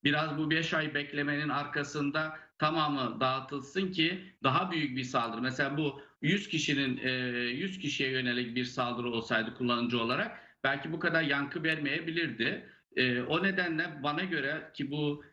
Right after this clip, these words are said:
e, saldırı istihbarat birimlerinde de bu var. Genellikle,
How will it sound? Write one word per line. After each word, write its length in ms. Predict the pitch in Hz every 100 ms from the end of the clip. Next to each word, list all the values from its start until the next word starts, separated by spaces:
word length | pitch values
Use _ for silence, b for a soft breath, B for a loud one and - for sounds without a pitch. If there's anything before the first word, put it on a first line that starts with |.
| _
e, 220 | 127 127
saldırı 520 | 123 147 139 131 139
istihbarat 720 | 135 - - 139 139 143 170 143
birimlerinde 680 | 139 139 135 139 139 160 156
de 160 | 123
bu 100 | 104
var. 180 | 120 175 B B _
Genellikle, 920 | 143 147 180 180 226 - 131 156 226